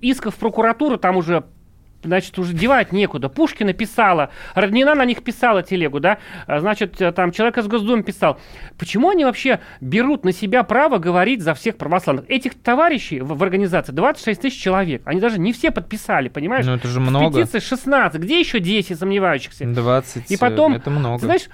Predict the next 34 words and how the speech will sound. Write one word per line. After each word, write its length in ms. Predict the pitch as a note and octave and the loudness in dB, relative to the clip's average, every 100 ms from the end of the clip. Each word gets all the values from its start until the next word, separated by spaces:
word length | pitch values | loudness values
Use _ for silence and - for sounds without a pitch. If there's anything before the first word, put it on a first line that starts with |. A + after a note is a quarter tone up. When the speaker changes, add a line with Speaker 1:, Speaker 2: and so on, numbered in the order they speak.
| - | -6
Speaker 1:
м-, 160 | D3 F3+ | -2 0
мне 300 | D#3+ C4 F#4+ | 2 4 2
ближе 400 | C4+ C4 F#3 E3+ | 2 2 0 -2
все-таки, 400 | - F#3 B2+ D3 | -2 -2 -2 -8
м, 340 | D3+ E3 F#3+ | -6 -6 -6
как 280 | - G#3 - | -6 -8 -6
бы 80 | G#3 | -4
вот 200 | A#3 - | -6 -8
какие-то, 380 | G3 - C4 A#3+ - - | -10 -8 -6 -8 -10 -18
если 220 | - D#3+ F#3+ | -12 -6 -6
уж 80 | - | -6
совсем 400 | - G3+ - D#3+ | -10 -8 -4 -4
говорить 380 | - C#3 E3+ D3 | -4 -2 -2 -2
пафосно, 460 | - C4+ A#3+ - C3 - | 0 0 -2 -8 -10 -6
ну, 100 | G#3 | -2
блин, 400 | B3+ D4 C#4 E3+ | 0 2 2 2
люди, 240 | G#3+ B3 E3+ | 0 0 0
это 220 | F#3+ G3+ | -2 -2
же, 260 | G#3 G#3 - | 0 0 0
это 200 | F3+ F3+ | -4 -4
же 240 | E3+ F#3+ - - - | -2 -2 -4 -18 -8
религия 340 | D3 G#3+ G3+ A3 | -2 0 0 0
любви, 440 | A3+ G3+ G3+ A#3+ | 0 0 -2 -2
блин, 400 | D3 F#3+ F#3+ C3+ | 0 -2 0 0
да. 240 | D#3 G3+ E3+ | 2 2 2
Вот 220 | D3 F#3+ - - | -2 -6 -8 -8
помнишь, 240 | C4+ D4+ - | -2 -2 -2
сколько 320 | - - G#3+ E3+ | -6 -2 -2 0
говорили 300 | E3+ F#3+ D#3+ | 0 0 -2
плохого 460 | F3 F3+ A#3+ B3+ | -2 -2 2 0
про 180 | E3+ D3+ | 2 0
рок-оперу 480 | D3 D3+ G#3+ F3+ D#3+ - - | -2 0 0 0 -2 -6 -12
«Иисус 240 | D3+ D3+ F#3 | -8 -6 -6
Христос 300 | F#3 A3+ | -4 -2